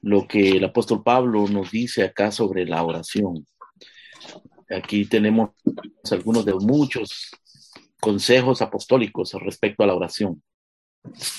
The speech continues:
No cabe duda que la oración era importante para los apóstoles, como lo era importante para los profetas, y, y todavía más, más impresionante, era importante para nuestro Señor Jesucristo.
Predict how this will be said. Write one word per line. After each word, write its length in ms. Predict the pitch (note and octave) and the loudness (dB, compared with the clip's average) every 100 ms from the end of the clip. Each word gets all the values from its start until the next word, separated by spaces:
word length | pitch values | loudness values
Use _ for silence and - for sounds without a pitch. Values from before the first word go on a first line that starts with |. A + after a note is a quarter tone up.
| - | -6
No 100 | G2+ | -2
cabe 300 | G2 A2+ G#2 | 0 2 4
duda 180 | G2+ G2+ - | 4 2 0
que 220 | G2 E2 - E2 - - _ _ _ _ | -6 -4 -4 -4 -6 -12 _ _ _ _
la 140 | - F2+ | -4 0
oración 680 | F#2 F2+ - G2 F#2+ G2 F#2+ | 0 -2 0 0 2 -2 -2
era 200 | G2 F#2+ | -2 -4
importante 840 | F#2+ G2 F#2+ G#2 F#2+ F2+ F#2 - _ _ - _ _ _ | -4 -6 -4 -4 -4 -6 -12 -14 _ _ -20 _ _ _
para 180 | F#2 F2 | -6 -2
los 200 | F2+ F2+ | -4 -6
apóstoles, 840 | E2 A2 G2+ - E2+ E2 - - _ _ _ _ | -2 -2 -2 -4 -6 -10 -16 -20 _ _ _ _
como 240 | G#2 G2 | -4 0
lo 60 | F#2+ | 2
era 160 | G2+ G2+ | 2 2
importante 580 | G2+ G2 - G#2 G#2 | 0 -4 -2 -2 -4
para 480 | G2 F#2 F2 F2+ - - _ - - | -4 -2 -2 -4 -10 -20 _ -20 -4
los 200 | G2+ - | -4 -2
profetas, 760 | F2+ - B2 A#2 F#2+ F#2 - - - - _ _ _ _ _ | -6 2 2 4 0 -4 -8 -16 -20 -20 _ _ _ _ _
y, 280 | G#2 G2+ - | -2 -2 0
y 260 | G2+ F#2+ | 0 0
todavía 500 | E2 G#2 F#2+ G2 B2+ | 2 4 4 4 4
más, 580 | G#2 A2+ A2 - - - - | 4 2 0 -8 -16 -20 -8
más 220 | G#2+ G2+ | -6 -2
impresionante, 880 | B2 A2 G2 G2+ C3 D3+ G#2 G2+ G#2+ | 0 0 0 2 2 0 -2 -2 0
era 120 | G#2+ | 0
importante 580 | A2+ G#2+ G2 G#2+ A#2+ B2+ | 0 -4 -4 -4 -4 -4
para 180 | G#2 F#2+ | -4 -4
nuestro 300 | F#2+ F2 F2+ | -6 -6 -8
Señor 320 | F2 F#2 G2 | -6 -6 -6
Jesucristo. 640 | G2+ - G#2 G2+ - E2+ | -8 -12 -10 -10 -12 -18